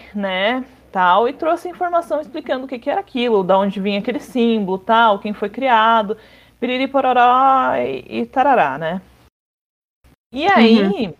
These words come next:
Speaker 1: o meu amigo, ele, um amigo meu, ele fez também um vídeo, tipo assim, falando, "Ai, gente, não faz qualquer coisa", tal, é, né, não, não cai em marmotagem, esse tipo de coisa. E aí, a-, sendo que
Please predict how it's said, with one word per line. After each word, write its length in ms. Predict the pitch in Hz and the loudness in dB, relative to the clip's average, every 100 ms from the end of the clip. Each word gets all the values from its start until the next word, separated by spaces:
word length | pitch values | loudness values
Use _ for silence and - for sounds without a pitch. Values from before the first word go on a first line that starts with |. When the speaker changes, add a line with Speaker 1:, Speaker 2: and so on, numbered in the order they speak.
| _ _ _ _ - | _ _ _ _ -8
Speaker 1:
o 80 | 220 | -2
meu 160 | 240 | 2
amigo, 280 | 240 226 233 | 2 0 -2
ele, 180 | 247 269 - | -2 -4 -8
um 120 | 214 | -4
amigo 240 | 220 220 214 | -2 0 -2
meu, 160 | 208 214 | -2 -2
ele 100 | 262 | -4
fez 320 | - 220 226 | 2 2 2
também 240 | 247 214 | -4 -6
um 100 | 208 | -4
vídeo, 280 | 196 208 196 | -4 -6 -8
tipo 120 | 196 | -6
assim, 180 | 214 214 | -6 -6
falando, 240 | 196 202 214 | -4 0 2
"Ai, 160 | 294 | 2
gente, 240 | - 180 190 | 0 -6 -6
não 100 | 185 | -4
faz 260 | 208 240 - | 0 0 -2
qualquer 240 | 302 359 | -6 -6
coisa", 460 | - 190 220 240 185 | -2 2 2 2 0
tal, 300 | 185 180 170 - - - _ | 0 0 -2 -12 -20 -20 _
é, 580 | 170 175 170 165 156 120 _ _ _ _ _ | -2 0 2 2 0 -4 _ _ _ _ _
né, 100 | 175 | -6
não, 200 | 190 170 165 | -4 -6 -6
não 140 | 180 | -6
cai 200 | 196 185 | -2 0
em 40 | |
marmotagem, 840 | 202 214 254 339 226 214 247 233 185 | 0 -2 -2 -2 0 0 0 -2 -4
esse 160 | - - | -12 -16
tipo 160 | 214 | -14
de 80 | 233 | -12
coisa. 440 | 233 214 214 214 - - | -4 -2 0 -4 -8 -6
E 120 | 240 | -2
aí, 140 | 254 | 2
a-, 100 | 330 339 _ _ _ _ _ _ - | 0 -2 _ _ _ _ _ _ -10
sendo 220 | 339 339 | -6 -6
que 300 | - 240 - | -6 -8 -10